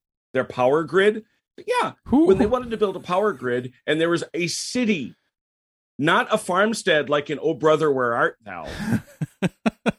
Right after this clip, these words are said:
Speaker 1: There was a city in the way of a hydroelectric dam.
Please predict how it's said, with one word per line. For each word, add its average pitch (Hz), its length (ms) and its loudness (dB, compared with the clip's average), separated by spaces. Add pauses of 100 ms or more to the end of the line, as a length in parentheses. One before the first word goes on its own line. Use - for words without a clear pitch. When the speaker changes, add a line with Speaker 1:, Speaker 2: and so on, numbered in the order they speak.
(1500)
Speaker 1:
There 180 240 4
was 190 340 2
a 190 180 0
city 214 720 -2 (540)
in 160 140 0
the 160 100 2
way 143 220 2
of 151 120 0
a 143 80 0
hydroelectric 143 600 -4
dam. 185 260 -4